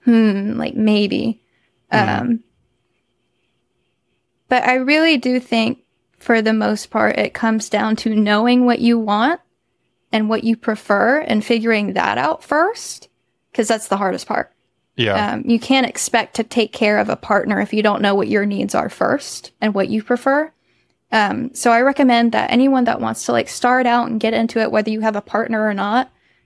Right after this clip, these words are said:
Speaker 1: is figure out your preferences first. What do you feel comfortable with? Like,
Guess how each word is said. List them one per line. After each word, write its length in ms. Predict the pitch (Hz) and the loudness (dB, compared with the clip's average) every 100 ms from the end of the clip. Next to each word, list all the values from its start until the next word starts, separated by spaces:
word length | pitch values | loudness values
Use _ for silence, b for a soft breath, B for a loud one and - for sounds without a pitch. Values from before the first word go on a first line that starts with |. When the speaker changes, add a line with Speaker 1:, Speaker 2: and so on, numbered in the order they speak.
| _ | _
Speaker 1:
is 340 | - 214 208 - | 0 0 -2 -2
figure 300 | 262 247 247 | -2 2 2
out 220 | 208 208 | 2 0
your 260 | 214 233 | 2 2
preferences 720 | 240 233 214 214 208 - 196 - | 2 -2 -2 -4 -4 -4 -6 -4
first. 640 | 202 202 220 - - - _ _ _ - | 0 0 0 -6 -16 -20 _ _ _ -2
What 180 | 226 | -2
do 60 | 220 | 0
you 280 | 196 214 226 | 0 2 2
feel 220 | 208 202 | 2 -2
comfortable 540 | 214 202 - - - - | -2 -6 -6 -6 -4 -4
with? 320 | - 233 - | -4 -6 -4
Like, 380 | - - - | -4 -4 -10